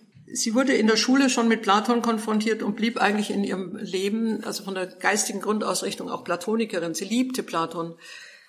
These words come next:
Und als sie später in der Fabrik arbeitete, hat sie Platon in einem, man kann sagen, so eine Art Schnellkursus in so Fabrikbrie-, also sie hat Briefe für die Arbeiterinnen geschrieben und die vor dem Fabriktor verteilt und hat den Arbeiterinnen Platon erklärt und war unglaublich enttäuscht,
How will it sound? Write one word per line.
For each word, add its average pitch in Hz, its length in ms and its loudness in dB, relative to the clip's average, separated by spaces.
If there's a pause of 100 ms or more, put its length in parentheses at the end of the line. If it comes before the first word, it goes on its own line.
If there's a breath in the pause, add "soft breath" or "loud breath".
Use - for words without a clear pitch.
Und 208 140 -12
als 208 100 0
sie 220 80 -2
später 226 260 4
in 233 40 4
der 214 100 2
Fabrik 214 400 0
arbeitete, 214 480 2
hat 202 160 0
sie - 120 0
Platon 214 520 2
in 208 220 2
einem, 190 460 -4 (680 loud breath)
man 196 180 -2
kann 214 160 2
sagen, 208 220 2
so 208 80 0
eine 196 140 2
Art 196 120 4
Schnellkursus 226 800 2
in 202 140 -4
so 202 180 0
Fabrikbrie-, 208 920 -2
also 185 140 -4
sie 190 80 -2
hat 175 100 -2
Briefe 247 360 2
für 247 80 0
die 190 140 -2
Arbeiterinnen 220 580 2
geschrieben 226 440 0
und 214 100 0
die 202 80 -4
vor 208 140 -4
dem 190 140 -4
Fabriktor 202 540 -2
verteilt 190 720 0 (520 loud breath)
und 208 140 -4
hat 208 100 0
den 208 140 2
Arbeiterinnen 202 560 2
Platon 208 440 4
erklärt 180 400 -2
und 175 120 -6
war 185 160 -2
unglaublich 226 460 0
enttäuscht, 190 500 -4